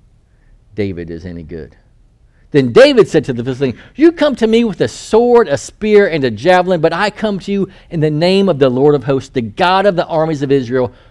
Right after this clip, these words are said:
whom you have taunted. This day the Lord will deliver you up into my hands, and I will strike you down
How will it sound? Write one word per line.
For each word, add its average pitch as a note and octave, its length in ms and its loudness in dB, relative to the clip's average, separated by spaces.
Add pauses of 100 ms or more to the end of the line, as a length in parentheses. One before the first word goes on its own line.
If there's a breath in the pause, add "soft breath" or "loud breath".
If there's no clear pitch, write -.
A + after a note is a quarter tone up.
whom D#3 240 -4
you F3+ 400 -4 (160 soft breath)
have A#2+ 360 -4 (280)
taunted. F#2 640 -12 (840 soft breath)
This A3 240 4
day G#3 160 4
the F3+ 120 4
Lord F3+ 200 6
will D#3+ 80 -2
deliver D#3 300 2
you D#3+ 160 2
up D3+ 120 -2
into D3 160 -4
my C#3 180 -2
hands, D3 300 -4
and A#2+ 120 -2 (280 soft breath)
I G#3 160 2
will E3 140 2
strike - 380 -2
you G#3 120 -6
down E3+ 360 -2